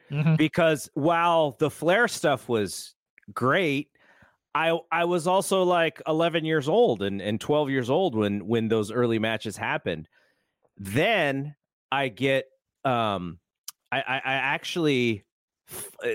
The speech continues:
Speaker 2: this is so weird. D-, you remember back in the day, you had cable and they would have, like, the one local channel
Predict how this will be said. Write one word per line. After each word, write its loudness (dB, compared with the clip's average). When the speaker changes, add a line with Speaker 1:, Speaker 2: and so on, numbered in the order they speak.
Speaker 2:
this -4
is -2
so -2
weird. 0
D-, -10
you 0
remember 2
back 0
in 2
the 0
day, 2
you 0
had -2
cable 0
and 0
they 2
would 0
have, -4
like, -2
the 0
one 0
local 0
channel -2